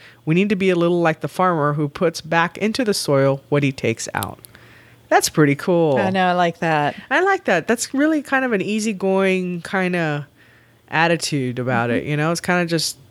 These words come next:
Speaker 1: "Hey, I'm
Speaker 2: Yep.
Speaker 1: just putting in what I took out."
Speaker 2: Just leave,
Speaker 1: That's really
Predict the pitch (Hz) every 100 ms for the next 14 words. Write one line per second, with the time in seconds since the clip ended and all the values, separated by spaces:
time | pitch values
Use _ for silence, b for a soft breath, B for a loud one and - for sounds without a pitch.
0 | _ 170 214 208 131 143 156 170 - -
1 | _ _ _ _ _ _ - 190 196 202
2 | 165 165 165 202 185 139 139 - 190 -
3 | 180 208 202 170 180 165